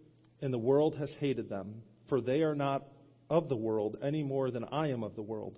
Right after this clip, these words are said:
And here's the key, verse fifteen. "My prayer is not that you take them out of the world, but that you protect them from the evil one. They are not of the world, even as I am not of it.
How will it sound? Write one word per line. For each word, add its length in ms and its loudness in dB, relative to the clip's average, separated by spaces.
And 120 -2
here's 180 4
the 80 -4
key, 280 -2
verse 280 -4
fifteen. 460 -4
"My 140 6
prayer 500 6
is 220 0
not 320 0
that 80 0
you 160 -4
take 200 2
them 300 0
out 260 6
of 140 2
the 80 4
world, 540 2
but 160 2
that 140 6
you 120 -2
protect 600 -2
them 300 -2
from 140 -4
the 180 -6
evil 180 -4
one. 240 -10
They 180 8
are 100 6
not 240 2
of 180 2
the 80 2
world, 400 4
even 260 -2
as 140 -2
I 160 2
am 100 0
not 200 0
of 160 0
it. 160 0